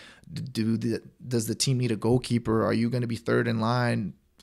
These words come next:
second in line? It just depends, right? There's so many factors that determine if you're gonna be the starter or not, not just only if you're good enough or you work hard enough. There's a lot of factors. You gotta be patient.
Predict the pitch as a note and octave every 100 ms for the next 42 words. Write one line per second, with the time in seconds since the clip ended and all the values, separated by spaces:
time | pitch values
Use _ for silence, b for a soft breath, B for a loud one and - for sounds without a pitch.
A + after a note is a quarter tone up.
0 | _ _ - A#2 A2+ B2+ A#2+ A2+ C3 D3
1 | G3 F3+ - C3+ A#2 A2+ B2 F3+ E3+ -
2 | A#2+ A#2+ - G#2+ - - B2 A#2+ A2+ -
3 | - A#2+ - C3+ C3+ B2 - A#2+ B2 A#2
4 | A2+ - A2+ A2+ A2 G#2 G#2+ - B2+ B2
5 | - A2+ A#2 A#2+ A#2 A2+ G#2+ G2 - A2
6 | G#2 G#2 G#2 A2 G#2 G#2+ G#2+ - G#2 F#2+
7 | F2+ F2 - b b b - F#2+ G#2+ A2
8 | F#2+ G2+ - A#2 A#2+ A2+ G#2 G#2 - G#2+
9 | - -